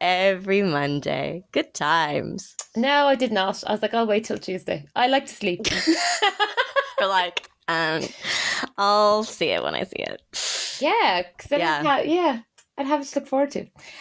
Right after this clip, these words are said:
Speaker 2: Um, oh, you had a quest-, did you have a question there? Incest. Um,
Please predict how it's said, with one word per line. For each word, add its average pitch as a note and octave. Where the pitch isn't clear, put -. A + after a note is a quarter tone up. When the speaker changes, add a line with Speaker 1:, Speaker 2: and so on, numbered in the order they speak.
Speaker 2:
Um, C4+
oh, A3+
you G3
had G#3
a F#3
quest-, F#3+
did A3+
you F4+
have G4
a -
question A#4
there? C#3+
Incest. A3+
Um, A#3